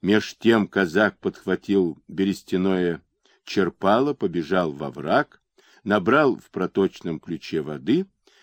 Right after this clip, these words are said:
и, возвратившись, принялся с ног до головы обливать генерала ледяной водой. Бегал казак за водою четыре раза. «Надай,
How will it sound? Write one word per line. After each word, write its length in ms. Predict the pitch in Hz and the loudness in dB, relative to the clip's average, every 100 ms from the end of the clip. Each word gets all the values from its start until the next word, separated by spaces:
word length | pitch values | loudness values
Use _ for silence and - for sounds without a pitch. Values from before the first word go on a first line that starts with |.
| _ | _
и, 120 | 92 | 0
возвратившись, 1040 | 107 104 85 90 82 - 208 - 196 185 - | 2 2 0 -4 -2 0 0 0 -4 -4 -6
принялся 840 | - 85 80 71 - 123 170 196 - _ _ _ | -8 -4 -4 -6 -4 2 2 2 -6 _ _ _
с 220 | - - | -20 -6
ног 320 | 92 135 135 | 0 2 2
до 140 | 92 90 | 0 0
головы 640 | 85 82 80 80 175 208 | 0 0 -2 0 0 -2
обливать 600 | - 92 82 78 85 170 | -6 -8 -4 -4 0 0
генерала 600 | 202 90 80 71 92 156 143 | -2 -8 -6 -4 -2 -2 -2
ледяной 540 | 101 76 78 80 123 | -6 -8 -6 -4 -4
водой. 500 | 101 87 82 76 65 _ _ _ _ _ _ _ _ | -4 -8 -6 -6 -8 _ _ _ _ _ _ _ _
Бегал 440 | - 127 165 131 113 | 0 4 6 4 2
казак 540 | - 104 95 127 90 | 2 2 2 2 0
за 160 | 76 85 | -4 -4
водою 480 | 85 80 185 165 | -2 4 4 4
четыре 500 | - - 92 156 151 | 0 -6 -2 -2 0
раза. 400 | 131 87 69 67 - _ _ _ _ | -2 -2 -6 -12 -18 _ _ _ _
«Надай, 680 | 90 104 85 123 156 196 - | -2 -2 2 4 6 4 2